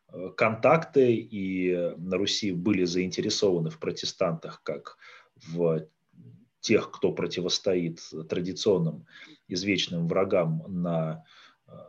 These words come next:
западных рубежах русских земель, но это не отменяло, э, проблемы именно религиозного, м, религиозной конфронтации.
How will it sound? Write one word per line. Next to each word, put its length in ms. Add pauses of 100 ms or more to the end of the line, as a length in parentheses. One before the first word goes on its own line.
(380)
западных 580
рубежах 500
русских 520
земель, 520
но 300
это 340
не 240
отменяло, 920 (520)
э, 220 (120)
проблемы 720
именно 640 (1040)
религиозного, 1040 (400)
м, 640 (180)
религиозной 480
конфронтации. 800